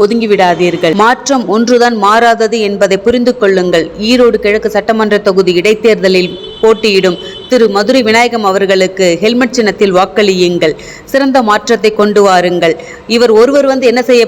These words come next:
போகிறார் என்று உங்களின் ஏளன பேச்சுக்களை நிறுத்துங்கள்.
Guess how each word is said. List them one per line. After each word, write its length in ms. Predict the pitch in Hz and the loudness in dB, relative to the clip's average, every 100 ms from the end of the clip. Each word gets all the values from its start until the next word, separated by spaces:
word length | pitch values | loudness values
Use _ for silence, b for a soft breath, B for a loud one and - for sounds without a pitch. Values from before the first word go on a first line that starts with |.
| 220 | 2
போகிறார் 360 | 214 214 214 202 | 2 2 2 2
என்று 200 | 202 208 180 - 226 | 2 0 0 -2 0
உங்களின் 340 | 233 220 196 190 | 2 2 2 2
ஏளன 280 | 226 247 233 | 2 0 0
பேச்சுக்களை 440 | 202 196 202 196 196 196 | -2 -2 -2 0 0 0
நிறுத்துங்கள். 500 | 202 214 196 165 | -2 -2 0 0